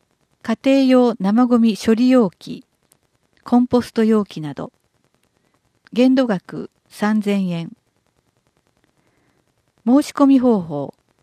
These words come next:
町ホームページから申請書類をダウンロードするか、清掃工場で申請書類を受け取り、申請書に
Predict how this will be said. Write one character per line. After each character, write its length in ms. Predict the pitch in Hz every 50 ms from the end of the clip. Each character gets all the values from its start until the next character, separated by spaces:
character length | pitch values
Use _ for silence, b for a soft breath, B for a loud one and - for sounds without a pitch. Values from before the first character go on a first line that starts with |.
| _ _ _ _ _ _ _ _ _ _ _ _ _ -
町 260 | - 285 294 285 240
ホ 220 | - - 240 254
ー 20 | 269
ム 140 | 277 277 262
ペ 240 | - 285 277 254
ー 20 | 214
ジ 140 | 190 - -
か 160 | - 165 160
ら 220 | 160 156 160 - _ _ _ _
申 300 | _ - - 254 269 277
請 200 | - - 285 294
書 200 | 269 - 311 294
類 240 | 277 262 233 208 190
を 100 | 175 160
ダ 200 | 165 170 180 208
ウ 100 | 226 226
ン 80 | 226 226
ロ 140 | 240 226
ー 20 | 202
ド 100 | 175 170
す 160 | - - 175
る 100 | 160 180
か、 300 | - - 170 147 - _ _ _ _ _ _ _ _ _ _ _ _ _ _
清 200 | - - 262 269
掃 240 | 262 - 294 285 285
工 260 | - - 285 285 269
場 220 | 208 202 196 185 170
で 240 | 165 160 160 165 b b b b b
申 260 | - - - 247 262
請 240 | 269 - - 277 277
書 180 | 262 - 285 269
類 200 | 254 226 196 175
を 100 | 160 160 156
受 100 | - -
け 80 | 190
取 240 | - - 190 165 151
り、 100 | - - _ _ _ _ _ _ _ _ _ _
申 240 | - - 226 247
請 280 | 247 - - 254 254 240
書 140 | - 240 233
に 280 | 220 220 220 214 -